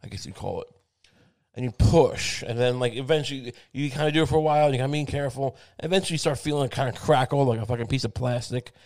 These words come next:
and it starts to unravel. And, uh, you, you get it, and you kinda take, it would take some time. Some, you know, some are worse than others, you know, but, uh, you know, and you have to, you know, break the rigor and then basically be-, you break in different spots, too. Like, you know, the,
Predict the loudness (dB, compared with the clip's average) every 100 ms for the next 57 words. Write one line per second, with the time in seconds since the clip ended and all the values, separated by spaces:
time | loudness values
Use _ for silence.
0 | _ -6 -2 2 0 0 2 4 4 2
1 | -2 -6 -12 -16 _ -6 -4 2 4 6
2 | 4 0 _ _ _ _ _ _ _ _
3 | _ -10 -6 -2 2 2 2 0 0 0
4 | 0 0 -2 0 -2 0 0 0 0 -2
5 | -4 -2 -2 -4 -6 0 2 2 0 -2
6 | 0 0 0 -2 -2 -4 -10 -6 -2 -2
7 | 0 0 2 2 0 _ _ _ _ _
8 | _ _ -2 -2 0 -4 -2 -4 -4 -6
9 | -10 -16 -12 -12 -6 -6 -6 -4 -4 -4
10 | -4 -4 -6 -10 -10 -12 -14 -16 _ _
11 | _ -6 -4 -4 -6 -6 -6 -4 -4 -4
12 | -6 -8 -4 -2 -2 -4 -6 -8 -4 -4
13 | -4 -10 -4 -4 -4 -6 -6 -6 -8 -12